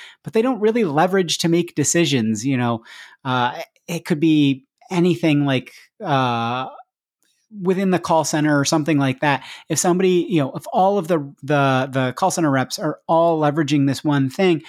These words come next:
but it's not key to their work, they're gonna have way higher usage than something that's very key to making very strategic decisions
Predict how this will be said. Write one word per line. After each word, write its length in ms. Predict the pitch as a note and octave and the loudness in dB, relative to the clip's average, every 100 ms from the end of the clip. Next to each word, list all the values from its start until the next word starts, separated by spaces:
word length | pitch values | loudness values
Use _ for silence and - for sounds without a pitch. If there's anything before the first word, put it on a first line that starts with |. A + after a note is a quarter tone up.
| - - | -18 -6
but 100 | F3+ | -2
it's 140 | F3+ A3+ | -2 0
not 240 | A#3 - | -2 -4
key 260 | - G3+ G#3 | -4 -2 0
to 100 | E3 | 0
their 200 | C#3+ A#2+ | 0 0
work, 420 | C#3 G3 - - _ _ _ _ _ _ _ _ | -2 -2 -6 -20 _ _ _ _ _ _ _ _
they're 260 | D#3 F#3+ G3 | -2 0 0
gonna 160 | G#3 | 0
have 220 | F#3 G3 E3 | 2 0 0
way 220 | F3+ F3+ | 0 2
higher 280 | E3 E3+ D#3 | 2 2 2
usage 460 | F#3+ A#3+ D#3 C3+ | 2 0 -2 -2
than 140 | D#3+ D3 | -4 -2
something 360 | F3+ E3+ F3+ | -2 -2 -2
that's 220 | D#3 C3+ - | -2 -4 -10
very 600 | C#3+ D3+ B3 A#3 A3 G#3 | -16 -4 0 2 2 0
key 440 | G#3 - G#3 G#3 G3+ | -2 -8 -2 0 2
to 80 | D#3 | 2
making 500 | D#3 E3+ F3 D3+ A#2+ | 2 0 0 -2 -2
very 420 | C3+ F3 F3+ F3+ | -2 0 2 0
strategic 520 | - D3 F3 D#3 D3+ | -2 -4 -2 -2 -4
decisions 580 | D3+ - G#3 D#3+ C3 | -4 0 0 2 0